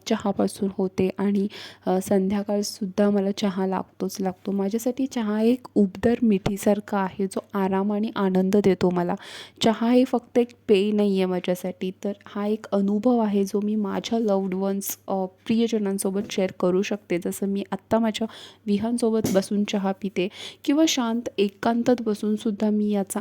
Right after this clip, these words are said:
आनंद घेऊ शकते. It's like a little cup of love, म्हणजे हे प्रेमाच्या छोट्या कपासारखं आहे माझ्यासाठी. अ, चहा माझं हृदय उबदार करतं आणि माझ्या आत्म्याला शांत करतं.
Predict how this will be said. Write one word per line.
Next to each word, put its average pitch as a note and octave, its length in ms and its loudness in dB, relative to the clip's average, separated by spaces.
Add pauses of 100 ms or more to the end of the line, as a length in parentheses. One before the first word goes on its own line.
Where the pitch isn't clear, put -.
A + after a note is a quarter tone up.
आनंद G3 380 0
घेऊ G3 360 4
शकते. - 180 0 (100)
It's G#3 540 -4
like G#3 320 -2
a C4+ 60 2 (960)
little G#3 460 2
cup G#3+ 380 -2
of G#3 220 -2
love, F3+ 240 2
म्हणजे G3+ 240 -2
हे A#3+ 100 0
प्रेमाच्या G#3+ 640 0
छोट्या A#3 280 -2 (100)
कपासारखं G#3+ 640 -4
आहे F#3 300 -4
माझ्यासाठी. F#3+ 600 -4 (460)
अ, F#3+ 180 -4 (140)
चहा G#3 320 2
माझं A3 300 0
हृदय G#3 460 0
उबदार G3+ 480 0
करतं G3+ 400 -2
आणि G3 180 -2
माझ्या G3 420 -2 (160)
आत्म्याला G3+ 560 -2
शांत F3+ 420 -4 (100)
करतं. - 360 -8